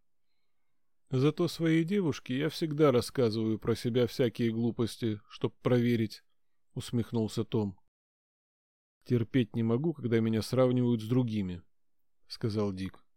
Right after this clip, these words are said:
«И надо узнавать друг о друге как можно больше», добавил Джим. «Женщина любит ушами,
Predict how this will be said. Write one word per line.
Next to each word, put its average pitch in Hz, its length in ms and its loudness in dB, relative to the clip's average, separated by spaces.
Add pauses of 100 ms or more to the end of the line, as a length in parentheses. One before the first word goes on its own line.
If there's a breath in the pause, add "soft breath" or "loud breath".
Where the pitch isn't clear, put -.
(1000)
«И 160 80 -2
надо 160 260 4
узнавать 156 500 4
друг 131 240 0
о 147 60 6
друге 131 500 4
как - 220 -2
можно 143 300 4
больше», 113 560 2 (320)
добавил 107 480 2
Джим. 98 340 -6 (1000)
«Женщина 147 560 -2
любит 139 400 2
ушами, 120 560 0